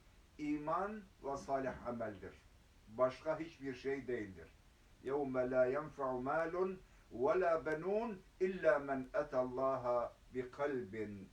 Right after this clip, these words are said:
سَلِيمٍ. Evet. Ahirette avukat yok. Ahirette para geçersiz.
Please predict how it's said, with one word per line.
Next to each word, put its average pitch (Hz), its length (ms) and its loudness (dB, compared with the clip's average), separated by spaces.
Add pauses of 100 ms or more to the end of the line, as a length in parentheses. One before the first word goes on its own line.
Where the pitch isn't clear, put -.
(120)
سَلِيمٍ. 120 380 -4 (960)
Evet. - 220 -10 (500)
Ahirette 160 840 2 (720)
avukat 143 420 -2
yok. 175 420 0 (720)
Ahirette 143 580 0
para 165 240 2
geçersiz. 160 760 -2